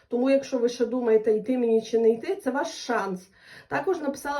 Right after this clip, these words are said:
одна дівчинка: «Е, да, дякую, але в мене маленька зарплата». Е, це і до вас, е, не пам'ятаю вашого ім'я, і до всіх інших. Ко-, е, умовно, ви заробляєте якусь суму в місяць, але вас це не влаштовує.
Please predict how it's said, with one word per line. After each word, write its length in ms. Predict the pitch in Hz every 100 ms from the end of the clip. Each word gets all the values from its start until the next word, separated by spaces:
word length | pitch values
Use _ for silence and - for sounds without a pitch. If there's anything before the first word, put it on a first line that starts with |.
| 277
одна 160 | 226 240
дівчинка: 680 | 277 294 277 - 247 240 220
«Е, 80 |
да, 280 | 208 247 240
дякую, 540 | 240 277 - 302 269 233
але 220 | 226 240
в 60 | 254
мене 220 | 262 254
маленька 480 | 247 247 247 247 233
зарплата». 680 | 233 233 208 180 - 214 - - - - - 208
Е, 500 | 214 214 214 208 -
це 180 | 339 -
і 100 | 262
до 120 | 226
вас, 440 | 240 294 392 - - - - - -
е, 580 | 247 254 254 247 247 247
не 140 | 254 262
пам'ятаю 560 | 269 269 269 277 269
вашого 420 | 254 262 269 262 254
ім'я, 420 | 247 240 247 247
і 80 | 233
до 120 | 226
всіх 360 | 233 294 294 240
інших. 460 | 233 190 190 185 - - - _
Ко-, 300 | - 254 233 226
е, 420 | 220 214 214 -
умовно, 460 | 262 277 285 240 247
ви 100 | 339
заробляєте 560 | 311 262 262 277 277
якусь 260 | 254 240 -
суму 240 | 269 262
в 140 | 247 220
місяць, 400 | 226 196 196 220
але 120 | 220
вас 260 | 262 285 -
це 120 | 254
не 100 | 247
влаштовує. 800 | 254 247 - 233 185 175 175